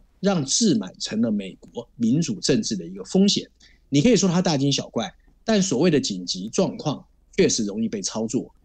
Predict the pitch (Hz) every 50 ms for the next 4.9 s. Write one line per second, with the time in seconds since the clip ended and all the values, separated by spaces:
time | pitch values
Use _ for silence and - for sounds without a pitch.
0 | _ _ _ - 156 190 202 156 160 185 180 160 131 135 151 151 123 101 - -
1 | 127 - - - 113 107 113 113 101 104 113 - 147 123 107 107 101 87 - -
2 | - - - - 101 131 151 - - - _ _ - - - _ _ - 190 196
3 | 214 196 - - 131 160 165 214 190 156 151 175 151 131 160 143 123 - - 139
4 | 131 123 117 113 135 - - - 95 87 98 - - - - 110 95 175